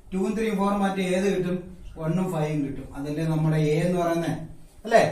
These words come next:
അപ്പൊ ഒരിക്കൽ കോംപ്ലിമെന്റ് എടുത്തിട്ട് വീണ്ടും അതിന്റെ കോംപ്ലിമെന്റ് എടുത്താൽ എന്ത് കിട്ടും? അതേ സെറ്റ് തന്നെ കിട്ടും. ഇതാണ് law of double complementation. ഏതാണ്?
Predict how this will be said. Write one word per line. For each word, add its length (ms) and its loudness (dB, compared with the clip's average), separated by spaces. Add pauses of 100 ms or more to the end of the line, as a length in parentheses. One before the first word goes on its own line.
(220)
അപ്പൊ 140 -2
ഒരിക്കൽ 380 6
കോംപ്ലിമെന്റ് 460 8
എടുത്തിട്ട് 320 2
വീണ്ടും 380 4
അതിന്റെ 260 2
കോംപ്ലിമെന്റ് 420 2
എടുത്താൽ 300 0
എന്ത് 240 -2
കിട്ടും? 260 0 (400)
അതേ 160 -4 (100)
സെറ്റ് 280 -4
തന്നെ 180 -2
കിട്ടും. 260 -8
ഇതാണ് 320 -6
law 200 -2
of 160 -2
double 300 -2
complementation. 800 -4 (460)
ഏതാണ്? 380 2